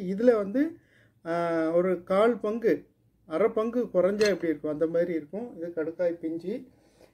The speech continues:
இந்த கடுக்காய் பிஞ்சியோடைய மருத்துவ குணங்களை நம்ம இப்ப பார்க்க இருக்கோம். அது வந்து என்னென்ன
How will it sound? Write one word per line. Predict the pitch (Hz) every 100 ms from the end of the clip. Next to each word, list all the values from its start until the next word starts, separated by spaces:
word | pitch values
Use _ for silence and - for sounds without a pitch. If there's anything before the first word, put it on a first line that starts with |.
| _
இந்த | 185 220
கடுக்காய் | 220 190 220 277 247
பிஞ்சியோடைய | 226 196 190 180 170 196 311 302
மருத்துவ | 151 165 170 196
குணங்களை | 170 165 160
நம்ம | 175 156
இப்ப | 147 147
பார்க்க | 151 147
இருக்கோம். | 151 143 202 285 - - - _ _
அது | - 175 254
வந்து | 208 180 262 208
என்னென்ன | 202 254 240